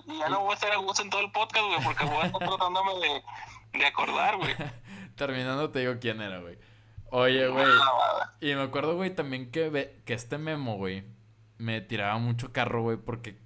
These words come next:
Speaker 2: cada mes, güey, o cada tres semanas, güey, yo le decía de que, "No, Memo, esta es la buena, esta es la buena".
Speaker 1: No, pues sí, sí, sí fue la buena, güey. O sea, fu-, fueron varias buenas, güey.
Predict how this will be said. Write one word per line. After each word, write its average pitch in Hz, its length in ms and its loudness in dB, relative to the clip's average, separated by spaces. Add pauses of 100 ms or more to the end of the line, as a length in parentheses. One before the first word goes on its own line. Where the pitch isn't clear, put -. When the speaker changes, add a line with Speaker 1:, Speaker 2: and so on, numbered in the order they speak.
(200)
Speaker 2:
cada 117 680 4
mes, 107 420 0
güey, 110 400 -4 (480)
o 110 180 -10
cada 107 1000 -2
tres 110 200 -4
semanas, 135 480 -2
güey, 117 160 -2
yo 117 100 0
le 113 80 0
decía 107 200 0
de 104 140 -4
que, 104 80 -10
"No, 113 180 -2
Memo, 151 320 -2
esta 107 180 -8
es 147 60 -2
la 151 100 4
buena, 120 380 2
esta 120 180 -6
es 147 60 -6
la 143 80 0
buena". 113 480 -4 (240)
Speaker 1:
No, 302 320 -2
pues 208 160 -6
sí, 196 200 0
sí, 175 140 2
sí 185 140 0
fue 196 160 0
la 208 120 6
buena, 247 340 4
güey. 208 180 0
O - 120 -10
sea, 180 120 0
fu-, - 220 -6
fueron 202 320 0
varias 196 240 2
buenas, 196 320 2
güey. 151 220 -4